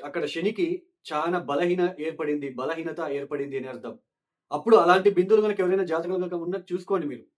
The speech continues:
ఉద్యోగంలో చాలా ఒత్తిడి ఉంటుంది, ప్రమోషన్స్ ఉండదు, ఉద్యోగం కోల్పోవడము, మానసికంగా ఇబ్బందులు, తల్లితో విభేదాలు, శారీరకంగా కొన్ని బాధలు, ఇవన్నీ చూడవలసిన ప్రమేయం ఉంటుంది.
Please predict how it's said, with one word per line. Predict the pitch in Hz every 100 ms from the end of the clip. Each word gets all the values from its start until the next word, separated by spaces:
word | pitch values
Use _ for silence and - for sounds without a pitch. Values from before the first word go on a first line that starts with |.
| _ _
ఉద్యోగంలో | 139 139 180 190 165 151 214 - _ _ _
చాలా | 123 131 160 175
ఒత్తిడి | 147 180 175 147
ఉంటుంది, | 123 113 - _ _ _ 139
ప్రమోషన్స్ | 139 165 170 156
ఉండదు, | 147 139 127 123 - _ _
ఉద్యోగం | 143 139 170 170
కోల్పోవడము, | 147 165 170 147 135 127 123 - _ _ _ _ _ _ _ 123
మానసికంగా | 135 175 180 180 170 175
ఇబ్బందులు, | 160 139 147 135 131 - _ _ _ _ _ 156
తల్లితో | 165 185 185
విభేదాలు, | 170 156 143 139 131 127 - _ _ _ _ -
శారీరకంగా | 160 175 190 180 185 180 180 175
కొన్ని | 170 143
బాధలు, | 127 143 147 131 127 _ _ -
ఇవన్నీ | 139 160 202
చూడవలసిన | 170 165 151 165
ప్రమేయం | 143 135 160 156
ఉంటుంది. | 117 101